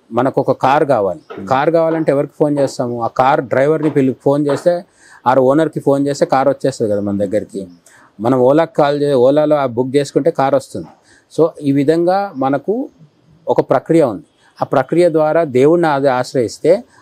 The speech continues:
Speaker 1: ఆ గ్రహాన్ని ఆటోమేటిక్‌గా, ఆ, మన, అది మనకు అనుకూలంగా మారుస్తారు. అట్లా చూసినప్పుడు ఏంటంటే, సూర్యుడికి అనుగ్రహం కావాలి, కొందరికి ఆరోగ్యం బాగుండదు, సూర్య ఆరోగ్య, ఆరోగ్య, సూర్యుడి అనుగ్రహం కావాలి. అప్పుడు నేరుగా సూర్యుడిని పూజించవచ్చు,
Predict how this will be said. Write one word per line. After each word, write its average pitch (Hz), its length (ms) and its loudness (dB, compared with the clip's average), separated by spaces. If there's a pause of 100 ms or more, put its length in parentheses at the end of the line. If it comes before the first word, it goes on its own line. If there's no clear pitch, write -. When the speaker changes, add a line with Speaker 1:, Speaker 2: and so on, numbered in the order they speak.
(120)
Speaker 1:
ఆ 135 40 0
గ్రహాన్ని 139 840 -2 (140)
ఆటోమేటిక్‌గా, 156 800 0 (540)
ఆ, 120 60 0 (400)
మన, 131 220 0
అది 135 340 0
మనకు 135 500 0
అనుకూలంగా 147 500 0
మారుస్తారు. 123 520 -2 (220)
అట్లా 151 340 0 (120)
చూసినప్పుడు 147 440 -2
ఏంటంటే, 123 460 -4 (500)
సూర్యుడికి 170 640 2 (260)
అనుగ్రహం 139 420 0
కావాలి, 101 260 0
కొందరికి 139 360 -2
ఆరోగ్యం 139 380 0
బాగుండదు, 110 420 0 (200)
సూర్య 160 280 2
ఆరోగ్య, 135 320 0
ఆరోగ్య, 117 640 0
సూర్యుడి 143 360 2
అనుగ్రహం 127 420 -2
కావాలి. 117 320 0 (300)
అప్పుడు 135 220 -4
నేరుగా 143 400 0
సూర్యుడిని 156 400 2
పూజించవచ్చు, 156 640 -2